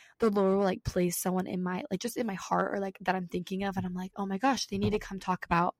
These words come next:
this or this or this," or, like, I'll, like, reach out to them and they'll be like, "Hey, like, I actually really do wanna talk about that." Um, so stuff like that. I think I would have my grandma actually come on it.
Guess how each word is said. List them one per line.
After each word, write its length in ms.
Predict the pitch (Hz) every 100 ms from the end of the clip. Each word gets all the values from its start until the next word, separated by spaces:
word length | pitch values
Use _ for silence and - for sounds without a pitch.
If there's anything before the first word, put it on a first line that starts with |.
| _
this 260 | 180 190 -
or 60 | 180
this 200 | 170 175
or 60 |
this," 340 | 180 185 185 -
or, 120 | 185
like, 180 | 180 170 -
I'll, 140 | 175
like, 160 | 175 185
reach 200 | 190 180
out 140 | 170 -
to 120 | 180
them 220 | 240 220
and 80 | 180
they'll 120 | 175
be 100 | 180
like, 160 | 190 -
"Hey, 300 | - 302 240
like, 140 | 208 214
I 60 |
actually 260 | 226 - 220
really 220 | 196 202
do 140 | 190
wanna 140 | 190 185
talk 260 | - -
about 200 | - -
that." 220 | - 58 - - - - - -
Um, 360 | 214 185 196 185 _ _ _ _ _ -
so 140 | - 247
stuff 240 | - 233 220
like 140 | 190
that. 340 | 185 190 190 - - - 214
I 60 |
think 160 | 202 226
I 40 |
would 60 | 208
have 140 | 214
my 100 | 202 185
grandma 360 | 190 185 185
actually 400 | - 214 208 202
come 220 | 202 202 180
on 220 | 180 180
it. 140 | 180